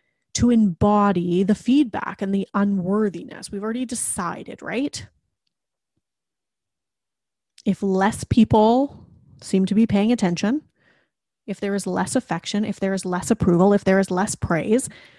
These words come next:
we've determined we're unworthy. And we begin to embody that. And so our boundaries slip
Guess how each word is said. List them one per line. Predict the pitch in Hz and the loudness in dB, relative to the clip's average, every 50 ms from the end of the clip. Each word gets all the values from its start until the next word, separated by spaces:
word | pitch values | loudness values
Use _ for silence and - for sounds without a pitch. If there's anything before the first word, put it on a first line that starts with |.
| _ _ _ | _ _ _
we've | 202 196 202 202 | -4 -2 -2 -2
determined | - 175 165 - - - 170 185 208 220 | -2 -4 -4 -4 -6 -8 -6 -4 -6 -4
we're | 202 208 214 233 | -4 -4 -4 -2
unworthy. | 240 254 247 240 277 320 294 220 - - - - - _ _ _ _ _ _ _ _ _ _ _ _ _ _ _ _ _ _ _ _ _ _ _ _ _ _ _ _ _ _ _ _ _ _ _ _ _ _ _ | -2 -4 -2 -2 -2 -2 -2 -4 -6 -14 -16 -18 -20 _ _ _ _ _ _ _ _ _ _ _ _ _ _ _ _ _ _ _ _ _ _ _ _ _ _ _ _ _ _ _ _ _ _ _ _ _ _ _
And | 202 190 190 | -6 -4 -2
we | 202 214 | -2 -2
begin | 202 190 233 202 220 226 233 | -2 -2 -2 -2 0 -2 -2
to | - 269 | 0 0
embody | 269 254 254 269 277 254 190 175 | 0 0 0 0 -2 -2 -4 -6
that. | - - - - 190 - 214 | -6 -8 -10 -10 -8 -6 -6
And | 202 190 | -6 -4
so | - 214 202 | -4 -4 -4
our | 208 208 | -2 -4
boundaries | 190 175 202 190 208 226 233 233 226 233 233 233 233 233 233 - - - _ | -2 -4 -4 -2 -2 -2 0 0 0 0 0 0 -2 -2 -4 -6 -8 -14 _
slip | - - - - - 196 196 196 196 - | -18 -16 -14 -6 -4 -2 -2 -2 -4 -6